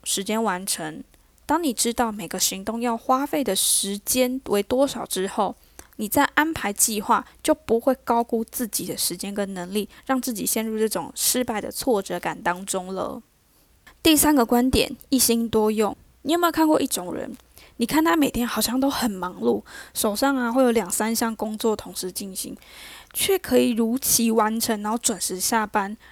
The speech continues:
而且他还有空档去发展兴趣、发展副业。社群上啊，会看他总是去哪去这、去哪去这，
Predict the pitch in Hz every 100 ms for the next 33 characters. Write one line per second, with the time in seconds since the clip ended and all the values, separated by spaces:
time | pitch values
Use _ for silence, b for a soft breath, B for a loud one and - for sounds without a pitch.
0 | B 247 285 277 285 - 208 247 202 -
1 | 254 214 170 180 233 - 226 214 226 190
2 | 196 - 247 214 - 233 220 b - 214
3 | 226 220 175 - 233 208 202 214 196 B
4 | B - 302 262 240 233 - 277 226 214
5 | 226 247 247 240 233 214 202 254 247 -
6 | 240 190 - 233 233 214 - 226 196 -
7 | 208 - 196